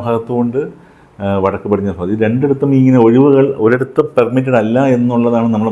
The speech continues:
മനസ്സിലാക്കേണ്ട ഒരു പോയിന്റ്. ഈ ഒഴിവുകൾ വരുമ്പോൾ ഉണ്ടാകാൻ സംഭവിക്കുന്നത് എന്തെന്ന് വെച്ച് കഴിഞ്ഞാൽ ഈ സ്ട്രക്ചറിൻ്റെ ബാലൻസ് പോവും എന്നുള്ളത് ഒരു പോയിന്റാണ്.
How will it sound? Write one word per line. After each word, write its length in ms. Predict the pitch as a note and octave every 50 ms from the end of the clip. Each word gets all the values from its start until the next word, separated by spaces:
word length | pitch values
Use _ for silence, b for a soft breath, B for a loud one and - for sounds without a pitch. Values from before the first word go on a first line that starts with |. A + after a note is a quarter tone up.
| G2+
മനസ്സിലാക്കേണ്ട 520 | G2 G2 G#2 G#2+ A2 G#2+ G#2+ - G#2 G2 F#2+
ഒരു 60 | F#2+ F2 -
പോയിന്റ്. 300 | C#2+ C2+ - - - - G#2+
ഈ 40 | A#2 A#2 A2+
ഒഴിവുകൾ 340 | A2+ B2+ D3 D3+ D3+ D#3 D3+ C3+
വരുമ്പോൾ 260 | B2 C3 C3 C3+ C3+ B2+
ഉണ്ടാകാൻ 240 | A#2+ B2+ B2+ B2+ B2+ A2+
സംഭവിക്കുന്നത് 380 | G#2+ A2 A2+ A#2 A#2+ A#2+ A2+ G#2
എന്തെന്ന് 180 | G#2+ G#2+ G#2 F2+
വെച്ച് 120 | - F#2
കഴിഞ്ഞാൽ 220 | E2+ E2+ D#2 D2 E2 F2 - b b b b b b b b b b b b b _ - B2 B2 B2
ഈ 20 | B2 A#2+ A#2+ - - - -
സ്ട്രക്ചറിൻ്റെ 500 | - - G#2+ - - C#3 B2 C3 B2+ B2+ A2+ G#2
ബാലൻസ് 540 | G#2 G#2+ A2 A2+ A2+ B2 B2+ B2 B2 - A#2+ - G#2+
പോവും 280 | G2+ G2+ G#2 G#2+ A2 G#2+ G#2+
എന്നുള്ളത് 460 | G#2 G#2+ A2 A2 G#2+ G#2 G#2+ G#2 A2+ A#2+ C3 C3+ - B B B B B B - A2+
ഒരു 100 | C3+ - -
പോയിന്റാണ്. 440 | F#2 D#2+ D#2+ D#2+ D#2+ D#2+ E2 E2+